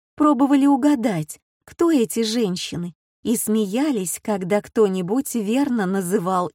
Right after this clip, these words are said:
имя. Двое друзей Нобу Нори уже получили должности при дворе. Один стал начальником стражи,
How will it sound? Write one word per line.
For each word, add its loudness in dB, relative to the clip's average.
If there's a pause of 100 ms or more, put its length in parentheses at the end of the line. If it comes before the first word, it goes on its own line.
имя. -4 (840)
Двое 2
друзей 0
Нобу 0
Нори -4 (380)
уже 2
получили 0
должности 0
при -2
дворе. -4 (540)
Один 0
стал 0
начальником -2
стражи, -4